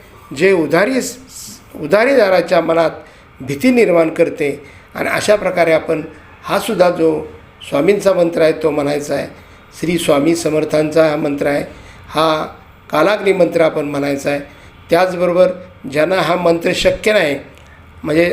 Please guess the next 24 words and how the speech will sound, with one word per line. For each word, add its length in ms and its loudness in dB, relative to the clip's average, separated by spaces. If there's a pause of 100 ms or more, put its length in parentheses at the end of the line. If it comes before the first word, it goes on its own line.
अवघड 340 4
वाटत 260 0
असेल, 480 0 (400)
तर 60 0
त्यांनी 440 4
श्री 220 -2
स्वामी 360 2
समर्थ 440 0
महाराज 380 2 (560)
किंवा 240 4 (320)
ओम 320 2
श्री 360 -4
स्वामी 400 0
समर्थाय 540 0
नमः 180 0
हा 140 0
मंत्र 300 0
म्हटला 260 -2 (100)
तर 60 -4
चालेल 420 -2 (400)
किंवा 180 6
श्री 260 -4
स्वामी 320 0
समर्थ 460 -2